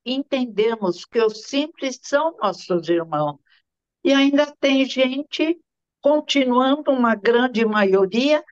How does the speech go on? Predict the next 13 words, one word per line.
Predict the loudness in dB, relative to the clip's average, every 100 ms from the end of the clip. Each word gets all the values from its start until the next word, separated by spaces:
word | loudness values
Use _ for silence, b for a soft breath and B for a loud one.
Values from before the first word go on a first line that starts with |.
| _ _ _ _
a | -2 -2
procurar | 0 0 0 0 2 4 2 2
os | 0 -2
bens | -2 2 4 4
da | 0
terra, | 0 0 0 0 -4 -4
que | 0
não | 2 4 2 0
nos | 0 0 2
acompanharão | 0 -2 -4 -4 -2 0 0 0
no | -2 -4 -4
mundo | -6 -8 -6
espiritual. | -8 -8 -6 -4 -4 -4 -2 -2 -4